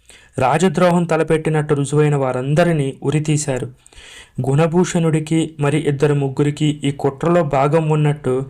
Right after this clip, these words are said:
కొంచెం కూడా సాక్ష్యం లేకపోయింది. అయినా మంత్రిగారు వారిని కొంతకాలం పాటు ఖైదులో ఉంచడానికి నిర్ణయించాడు. వారు నిజంగా రాజద్రోహం తలపెట్టిన వారైతే ఆ విషయం ఎప్పటికైనా బయటపడుతుందని మంత్రిగారి నమ్మకం.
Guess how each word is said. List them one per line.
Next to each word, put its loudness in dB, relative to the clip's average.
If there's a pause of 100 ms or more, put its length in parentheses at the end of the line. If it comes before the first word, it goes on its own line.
(360)
కొంచెం 2
కూడా 0
సాక్ష్యం -2
లేకపోయింది. -4 (540)
అయినా 4
మంత్రిగారు -2 (340)
వారిని 0
కొంతకాలం 0
పాటు -2 (140)
ఖైదులో 4
ఉంచడానికి 0
నిర్ణయించాడు. -2 (580)
వారు 2
నిజంగా 2
రాజద్రోహం 2
తలపెట్టిన 0
వారైతే -2 (360)
ఆ 4
విషయం 0
ఎప్పటికైనా -2
బయటపడుతుందని -2
మంత్రిగారి -2
నమ్మకం. -6